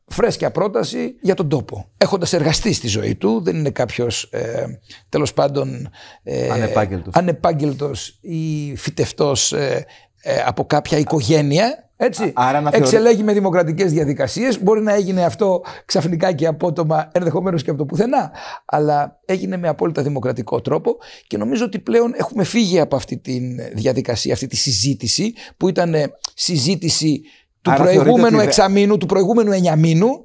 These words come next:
Speaker 1: και περνάμε τώρα στις προτάσεις μας. Τι λέει ο πρόεδρος, τι λέει το κόμμα, τι
Speaker 2: Θεωρείτε-
Speaker 1: λένε τα στελέχη.
Speaker 2: θεωρείτε δηλαδή ότι στις δέκα Ιουνίου των επομένων ευρωεκλογών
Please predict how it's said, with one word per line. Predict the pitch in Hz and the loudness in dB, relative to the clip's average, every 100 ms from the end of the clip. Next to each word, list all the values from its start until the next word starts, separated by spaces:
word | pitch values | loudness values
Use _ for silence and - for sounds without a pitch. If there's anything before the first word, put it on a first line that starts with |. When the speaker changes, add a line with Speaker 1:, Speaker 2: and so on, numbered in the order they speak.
| - - | -20 -6
Speaker 1:
και | - 233 | 0 0
περνάμε | 196 220 247 226 | 2 2 2 2
τώρα | 233 247 285 - | 2 2 0 -4
στις | - - | -6 -4
προτάσεις | - 233 240 196 - 117 | -2 0 2 2 0 -6
μας. | 104 - | -6 -4
Τι | 277 | 0
λέει | 262 220 175 151 | 4 4 2 0
ο | 143 | 0
πρόεδρος, | 151 147 156 233 - - | 0 2 2 2 0 -2
τι | 254 | 2
λέει | 240 165 | 4 4
το | 165 | 0
κόμμα, | 156 151 170 233 | 0 0 0 -4
τι | - | 0
Speaker 2:
Θεωρείτε- | 131 294 | 2 4
Speaker 1:
λένε | 285 | 4
τα | 240 | 2
στελέχη. | 220 185 180 | 2 2 4
Speaker 2:
θεωρείτε | 135 233 233 | 4 2 0
δηλαδή | 170 151 135 | 0 0 0
ότι | 160 | -4
στις | 160 135 104 | -6 -8 -4
δέκα | 135 143 | -2 -2
Ιουνίου | 139 123 135 | -2 -2 -4
των | 135 120 | -4 -6
επομένων | 104 107 131 131 | -6 -6 -6 -8
ευρωεκλογών | 120 110 104 107 101 131 120 95 | -6 -6 -4 -4 -2 -4 -4 -10